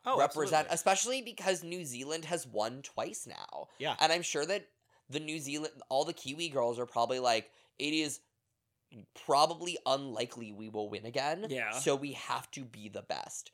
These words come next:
Speaker 3: Yeah.
Speaker 2: It's, it's similar to, like, after three New York girls won in a row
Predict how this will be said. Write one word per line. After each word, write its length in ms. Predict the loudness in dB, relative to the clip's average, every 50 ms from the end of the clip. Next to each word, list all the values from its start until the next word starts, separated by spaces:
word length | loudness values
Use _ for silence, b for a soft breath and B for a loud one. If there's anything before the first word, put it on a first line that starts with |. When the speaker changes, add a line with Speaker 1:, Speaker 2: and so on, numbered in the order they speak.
| _
Speaker 3:
Yeah. 340 | -8 -4 -4 -2 -2 -4 -6 -8 _ 0
Speaker 2:
It's, 220 | 0 0 0 -4 _ -2
it's 180 | -2 -2 0 2
similar 300 | 0 0 2 2 0 0
to, 140 | 0 0 4
like, 360 | 6 8 8 6 6 2 -6 -16 _ _ _ _ _ 6
after 340 | 6 6 6 4 -2 -4 -4
three 640 | -4 -8 -8 -4 -2 0 0 2 2 0 0 -2 -2
New 120 | -2 -2
York 280 | 2 2 2 2 2 2
girls 300 | 4 4 4 4 2 0
won 160 | 0 0 0
in 80 | 0 -2
a 60 | 0
row 460 | 2 4 6 6 6 6 4 2 0